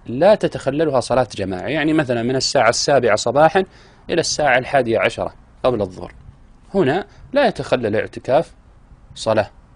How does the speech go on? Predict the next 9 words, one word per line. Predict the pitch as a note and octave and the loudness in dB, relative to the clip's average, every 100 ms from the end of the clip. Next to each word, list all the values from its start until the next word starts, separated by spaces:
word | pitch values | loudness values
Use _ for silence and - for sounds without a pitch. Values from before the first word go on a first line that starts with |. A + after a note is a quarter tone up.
| - - - | -20 -20 -20
فيجوز | - G#2+ G#2+ G#2 F#2+ - | -8 -4 -2 -2 -6 -4
أيضا | F#2 F2+ | -4 -4
أن | F#2+ F#2 | -8 -10
يعتكف | F#2+ E2+ F#2+ F#2 - | -12 -12 -14 -12 -10
في | F#2 | -10
مسجد | G2+ F#2+ F#2 | -10 -14 -12
لا | F#2+ | -12
تقام | - - F#2+ | -12 -12 -12
فيه | E2+ F2+ G2+ | -12 -12 -12